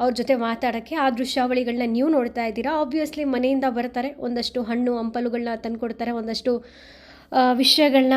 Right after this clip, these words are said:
ಮುಟ್ಸಿ ಹೋಗ್ತಾರೆ. So, ಅದೇ ಇವತ್ತು ಕೂಡ ಆಗಿದಂತಹದ್ದು. ತುಂಬ ಜನ ಕೇಳ್ತಾ ಇರ್ತೀರಾ, ಯಾವಾಗ ದರ್ಶನ್ ಅವರು ಹೊರಗೆ ಬರ್ತಾರೆ ಅಂತ.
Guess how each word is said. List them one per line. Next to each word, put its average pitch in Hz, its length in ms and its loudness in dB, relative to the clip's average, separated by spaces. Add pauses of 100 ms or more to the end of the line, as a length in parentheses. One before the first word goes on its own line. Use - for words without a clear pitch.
ಮುಟ್ಸಿ 262 420 2
ಹೋಗ್ತಾರೆ. 269 720 2
So, 262 200 -4
ಅದೇ 269 320 2
ಇವತ್ತು 269 280 0
ಕೂಡ 269 240 0
ಆಗಿದಂತಹದ್ದು. 240 800 -2
ತುಂಬ 285 320 0
ಜನ 302 220 0
ಕೇಳ್ತಾ 262 340 2
ಇರ್ತೀರಾ, 247 340 -2 (320)
ಯಾವಾಗ 294 360 6
ದರ್ಶನ್ 277 340 0
ಅವರು 269 180 0
ಹೊರಗೆ 240 300 0
ಬರ್ತಾರೆ 233 380 -4
ಅಂತ. 220 200 -6